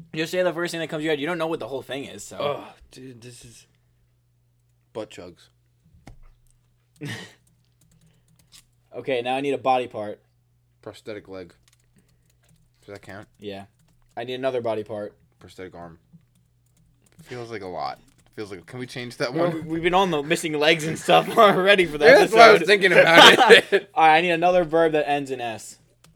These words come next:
Speaker 2: Another fucking verb? Touches.
Speaker 1: I
Speaker 2: No, that,
Speaker 1: need
Speaker 2: that's a bad one.
Speaker 1: Nope, it's too late.
Speaker 2: Plays.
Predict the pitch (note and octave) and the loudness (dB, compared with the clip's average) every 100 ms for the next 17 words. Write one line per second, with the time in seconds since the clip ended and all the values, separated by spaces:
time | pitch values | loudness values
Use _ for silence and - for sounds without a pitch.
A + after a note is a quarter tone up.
0 | _ _ _ _ _ _ _ - D#3+ D#3+ | _ _ _ _ _ _ _ -8 -8 -8
1 | F#3 B3+ B3 A3 A3+ C4 A#3+ _ _ - | -12 -14 -16 -8 -6 -6 -10 _ _ -20
2 | - - _ _ - _ _ _ _ _ | -20 -20 _ _ -20 _ _ _ _ _
3 | _ _ _ - C#3+ - B2 - _ _ | _ _ _ -16 -16 -16 -20 -20 _ _
4 | _ _ _ _ _ _ _ _ _ G2 | _ _ _ _ _ _ _ _ _ -18
5 | A2 B2 D3+ D3+ E3+ F3 E3+ - D3 B2 | -16 -8 -4 -2 -2 -4 -6 -4 -4 -6
6 | G2 F2 B2 C#3 D3 B2+ - C3 A#2 A2 | -12 -16 -8 -6 -6 -8 -12 -10 -8 -4
7 | E3 C#3+ G2+ - | -4 -4 -6 -14